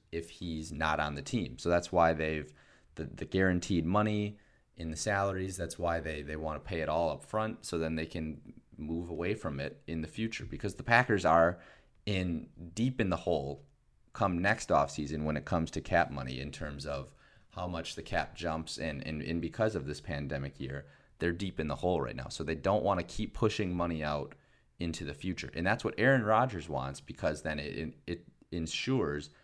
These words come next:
that he's on the team, you know? So that's where, that's, that's, that's what I would do, is I would wait for either Aaron Rodgers or the Green Bay Packers.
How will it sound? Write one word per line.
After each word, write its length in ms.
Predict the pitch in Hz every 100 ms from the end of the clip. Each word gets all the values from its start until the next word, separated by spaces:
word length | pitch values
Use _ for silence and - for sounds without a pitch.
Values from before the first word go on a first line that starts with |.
| _ -
that 120 | 80
he's 180 | - 87
on 200 | 87 82
the 80 | 78
team, 380 | - 80 62 -
you 140 | 78 78
know? 200 | 78 90 - _ _ _ _ - - - - - _ _ - -
So 140 | - 101
that's 280 | 110 120
where, 420 | - 107 104 101 -
that's, 260 | 95 104 - -
that's, 380 | - 92 - - - _ _ _ _ _ - _ _ _ _
that's 240 | 104 107
what 120 | 110
I 100 | 101
would 140 | 92 82
do, 140 | 82
is 100 | 73
I 100 | 82
would 140 | 85 78
wait 260 | 92 101
for 260 | - 92 -
either 300 | - 113 92
Aaron 260 | - 127 131
Rodgers 600 | 110 101 101 104 107 - -
or 120 | 87
the 80 | 85
Green 220 | 98 117
Bay 120 | 113
Packers. 600 | - 92 95 104 101 -